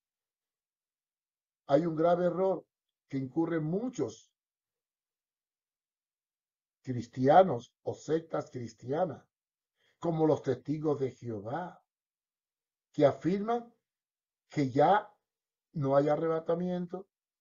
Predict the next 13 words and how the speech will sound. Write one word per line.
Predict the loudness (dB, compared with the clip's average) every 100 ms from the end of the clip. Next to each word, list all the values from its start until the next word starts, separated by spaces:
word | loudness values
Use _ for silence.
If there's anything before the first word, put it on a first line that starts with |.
| _ _ _ _ _ _ _ _ -8
que | -4
ya | 2 4
no | 4
habrá | 2 0 -2
tribulación, | -4 -2 -2 -2 -2 -4 -4 -12 _ _ _ _ _ _ _ _ -12
y | -4
que | 0 2
nosotros, | 2 -2 -2 0 0 -2 -10 -12 -20 _ _ _ _
en | -8 -8
otra | -4 -4
palabra, | -2 -2 -2 -2
los | -2 -4 -4
cristianos, | -8 -10 -10 -12 -8 -6 -6 -8